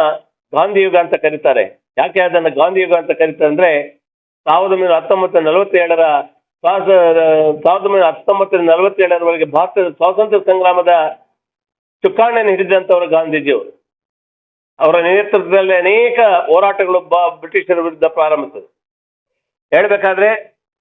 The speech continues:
ಸಾವಿರದ ಒಂಬೈನೂರ ಇಪ್ಪತ್ತರಲ್ಲಿ ಅಸಹಕಾರ ಚಳವಳಿಯನ್ನು ಪ್ರಾರಂಭಿಸಿದರು. ಆ ಅಸಹಕಾರ ಚಳವಳಿಯ ಮೂಲಕ ಈ ದೇಶದ ಜನತೆಗೆ ಒಂದು ಕರೆಯನ್ನ ಕೊಟ್ಟರು. ವಿದೇಶಿ, ವಿದೇಶಿ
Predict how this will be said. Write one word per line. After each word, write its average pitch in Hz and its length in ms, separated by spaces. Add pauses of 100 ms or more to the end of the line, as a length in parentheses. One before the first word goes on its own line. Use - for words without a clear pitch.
(120)
ಸಾವಿರದ 208 680
ಒಂಬೈನೂರ 202 400
ಇಪ್ಪತ್ತರಲ್ಲಿ 202 500
ಅಸಹಕಾರ 214 400
ಚಳವಳಿಯನ್ನು 196 560
ಪ್ರಾರಂಭಿಸಿದರು. 180 800 (520)
ಆ 160 240
ಅಸಹಕಾರ 220 400
ಚಳವಳಿಯ 202 340
ಮೂಲಕ 196 320
ಈ 185 200
ದೇಶದ 196 340
ಜನತೆಗೆ 196 460
ಒಂದು 185 200
ಕರೆಯನ್ನ 226 360
ಕೊಟ್ಟರು. - 600 (340)
ವಿದೇಶಿ, 214 600 (800)
ವಿದೇಶಿ 208 600